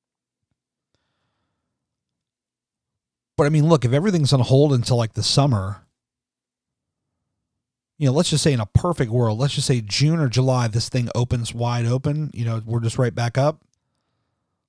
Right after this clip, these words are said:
What's the harm in just shutting this thing down for a couple of months? We know W W E has the money.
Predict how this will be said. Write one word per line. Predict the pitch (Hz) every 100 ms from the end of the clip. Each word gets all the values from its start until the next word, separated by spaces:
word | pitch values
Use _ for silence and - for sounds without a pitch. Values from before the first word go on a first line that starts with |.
| _
What's | 139 190
the | 151
harm | 127 143 139
in | 117
just | 107
shutting | - 139 117
this | 117 -
thing | 123
down | 113 120 120
for | 117
a | 107
couple | 127 117 117
of |
months? | 123 123 107 120 - - -
We | 120
know | 127 143
W | 139 139
W | 131
E | 123
has | 123 127
the | 135
money. | 110 104 117